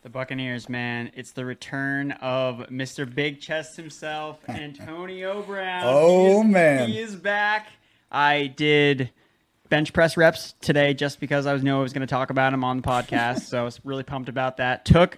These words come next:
Speaker 1: the, the dumbbells on a ride on the incline because he's back, making his debut on Sunday Night Football, and he should be in your starting lineups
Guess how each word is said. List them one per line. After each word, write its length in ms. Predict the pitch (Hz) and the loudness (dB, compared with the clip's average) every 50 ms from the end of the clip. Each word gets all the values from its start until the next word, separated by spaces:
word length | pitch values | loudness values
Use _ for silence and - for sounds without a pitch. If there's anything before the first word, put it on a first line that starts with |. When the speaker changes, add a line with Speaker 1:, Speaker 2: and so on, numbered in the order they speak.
| _ - | _ -10
Speaker 1:
the, 240 | 151 160 - - - - | -8 -8 -8 -8 -10 -10
the 100 | 156 147 | -6 2
dumbbells 440 | 139 156 160 170 175 180 180 170 175 | 4 6 6 8 8 8 8 8 8
on 100 | 180 180 | 6 6
a 60 | 175 | 6
ride 520 | 160 170 170 170 170 175 175 175 180 170 - - - | 6 8 10 12 12 12 12 10 8 4 0 0 4
on 220 | 185 208 220 226 | 6 8 8 8
the 140 | 226 220 202 | 6 2 0
incline 680 | 202 196 180 - 180 175 170 170 170 170 170 170 165 - _ _ _ _ _ _ | 0 0 0 2 2 4 4 4 4 4 2 0 -2 -6 _ _ _ _ _ _
because 200 | - 165 156 139 | 0 0 2 2
he's 160 | 147 139 120 | 0 -2 0
back, 460 | - 139 135 135 131 131 - - - _ _ _ _ _ _ _ | 2 2 4 4 4 2 0 -4 -14 _ _ _ _ _ _ _
making 300 | 151 151 160 156 170 160 | -4 -4 -2 -2 -2 -2
his 160 | 156 165 147 | -2 -2 -2
debut 400 | - 156 156 156 143 143 147 151 | 0 0 0 2 2 2 2 2
on 200 | 143 135 139 139 | 2 0 -2 -4
Sunday 380 | 135 - - 160 156 156 151 151 | -4 -4 -2 0 0 2 2 2
Night 280 | 147 143 143 139 - - | 2 0 0 -2 -4 -6
Football, 560 | - 151 143 - - 139 139 - 139 139 - - - | -4 -4 -4 -2 0 2 2 2 2 0 -2 -4 -4
and 160 | 151 151 151 | -2 -2 0
he 60 | 156 156 | 0 -2
should 160 | 156 160 143 | -4 -6 -6
be 120 | 160 160 | -6 -6
in 200 | 156 - 170 170 | -6 -8 -8 -8
your 100 | 160 156 | -8 -8
starting 340 | 147 - - 143 143 139 135 | -8 -6 -4 -4 -4 -4 -6
lineups 540 | 131 131 131 131 131 131 123 - - - | -6 -6 -6 -6 -6 -8 -8 -10 -14 -20